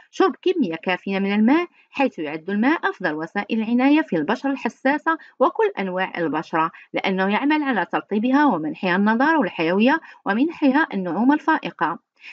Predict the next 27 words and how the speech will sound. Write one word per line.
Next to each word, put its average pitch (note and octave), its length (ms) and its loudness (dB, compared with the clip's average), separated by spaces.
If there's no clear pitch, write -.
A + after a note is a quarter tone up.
تجنب E4+ 540 0
استخدام C4+ 540 0
العطور C#4 320 -2
المصنعة، G#3 600 0
لأن E3 300 -8
العطور E3 380 -2
المصنعة A#3+ 580 0
تحتوي A3 400 -4
على F3+ 260 -4
نسبة A3 280 -4
عالية D4 320 0
من E3 140 -4
الكحول، F3+ 520 0
بالإضافة E3 560 0
لتسببها E3 640 -4
بتهيج A#3 720 2
البشرة G3 480 -2
وظهور B3+ 420 2
بثور E4+ 380 2
صغيرة A#3+ 400 -2
على F#3+ 240 -2
سطحها E3 560 -8
والشعور B3+ 580 2
بحكة G#3 800 -2
قوية، A3+ 520 -2
لذلك D#3+ 480 -4
يجب، G3 540 -4